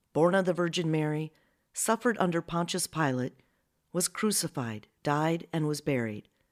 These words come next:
He descended into hell. On the third day he rose again from the dead. He ascended into heaven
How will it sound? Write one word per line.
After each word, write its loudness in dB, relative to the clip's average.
He -4
descended 0
into 0
hell. -6
On 2
the 4
third 4
day 2
he -6
rose 2
again -2
from -2
the 0
dead. -4
He 0
ascended 2
into 2
heaven -2